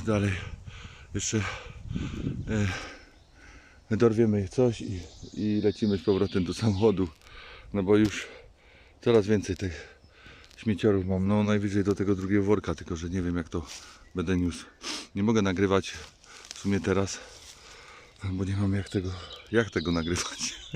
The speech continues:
<laughs> Dobra, jak znajdę miejsce, na pewno znajdę, coś tam będzie, to pozbieramy razem i, i tyle. Pauzuję teraz. Dobra, idziemy dalej.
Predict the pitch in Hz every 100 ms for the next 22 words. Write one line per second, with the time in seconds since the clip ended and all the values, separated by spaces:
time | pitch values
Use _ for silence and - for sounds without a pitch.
0 | 127 - 165 180 131 - 110 104 95 92
1 | 95 101 90 104 98 107 110 110 151 -
2 | 104 95 101 110 95 95 95 110 104 95
3 | - - - - 98 104 90 92 90 87
4 | 92 - 82 87 85 87 85 82 85 76
5 | 78 73 - - - - - - 90 80
6 | 73 - - - - - - - 95 98
7 | 95 90 82 82 90 95 - - - -
8 | - - _ _ _ _ _ _ _ _
9 | _ _ _ - _ 101 95 104 98 87
10 | 101 92 101 113